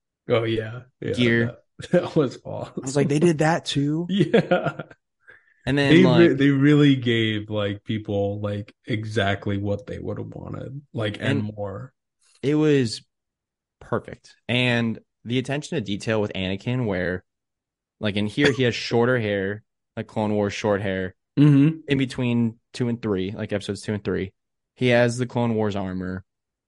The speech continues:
Speaker 2: Um, and then, like, in the background, we see Captain Rex and his Phase One clone armor. Um, I don't know, there's just, like, so many little things. Obviously, it's Dave Filoni, so we're gonna get all those little things.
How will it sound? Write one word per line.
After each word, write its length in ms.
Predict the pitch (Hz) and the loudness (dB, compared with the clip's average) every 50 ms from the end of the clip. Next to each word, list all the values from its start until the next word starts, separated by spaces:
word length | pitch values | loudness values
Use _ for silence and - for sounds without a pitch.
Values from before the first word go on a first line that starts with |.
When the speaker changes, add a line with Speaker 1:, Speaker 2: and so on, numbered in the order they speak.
| _ _ _ _ _ _ _ | _ _ _ _ _ _ _
Speaker 2:
Um, 680 | - 107 107 104 104 101 101 101 98 98 95 92 92 98 _ _ - 117 | -6 -2 -2 0 0 0 0 -2 -2 -2 -4 -4 -6 -10 _ _ -2 0
and 100 | 117 120 | 2 2
then, 160 | 123 123 123 | 2 2 2
like, 160 | 117 113 110 | 2 0 0
in 80 | 120 123 | 0 0
the 60 | 117 | 0
background, 480 | 113 113 117 117 - 117 110 110 110 | 0 0 0 0 -2 -2 -2 -2 -4
we 60 | 107 101 | -4 -6
see 120 | - 123 | -6 -6
Captain 360 | 117 120 104 104 - - 107 101 | -4 -2 -2 -2 -2 -4 -4 -2
Rex 340 | 101 95 95 95 - - | -2 0 -2 -2 -4 -4
and 100 | 110 110 | -6 -6
his 140 | 104 98 - | -4 -6 -6
Phase 320 | - - 107 104 104 104 104 | -4 -2 0 0 0 -2 -2
One 480 | 98 98 95 92 92 90 92 95 95 | -2 -2 0 -2 -2 -4 -6 -8 -10
clone 600 | - - - 104 92 92 92 92 90 92 95 98 - _ _ _ _ - | -10 -8 -6 -6 -4 -4 -4 -6 -6 -8 -10 -12 -16 _ _ _ _ -6
armor. 500 | 101 98 92 90 90 87 87 90 92 - _ _ _ _ _ _ _ _ _ _ _ _ _ | -4 -2 -2 -2 -4 -4 -4 -6 -8 -12 _ _ _ _ _ _ _ _ _ _ _ _ _
Um, 720 | - 104 104 101 98 95 95 92 90 90 90 90 90 90 - _ _ _ _ _ _ _ _ _ _ _ _ _ _ _ | -4 -2 -2 0 0 -2 -2 -2 -2 -4 -4 -6 -6 -8 -12 _ _ _ _ _ _ _ _ _ _ _ _ _ _ _
I 60 | - 135 | -4 -2
don't 60 | 147 131 | 0 0
know, 20 | |
there's 140 | 127 123 113 | 0 -2 -2
just, 120 | 123 127 131 | -2 -2 -2
like, 120 | 120 - | -2 -2
so 260 | - - - 139 135 | -2 -2 0 2 2
many 180 | 135 135 135 123 | 2 2 2 0
little 180 | 123 120 110 | 0 0 -2
things. 240 | 104 - 101 98 95 | -2 -4 -6 -4 -2
Obviously, 360 | 104 110 104 104 101 - 110 | -4 -4 -4 -6 -8 -8 -8
it's 140 | 101 98 107 | -8 -8 -6
Dave 260 | 107 - 101 98 - | -2 -2 -2 -2 -2
Filoni, 320 | - 98 95 92 92 90 - | -4 -6 -6 -6 -6 -6 -6
so 100 | - 98 | -6 -4
we're 100 | 98 98 | -4 -2
gonna 140 | 101 101 110 | -2 0 2
get 140 | 135 147 | 4 4
all 100 | 127 104 | 4 4
those 160 | 95 92 95 101 | 2 0 -2 -2
little 160 | 98 95 95 | -4 -6 -6
things. 440 | - 98 92 90 90 92 95 - | -4 -4 -4 -4 -4 -6 -8 -12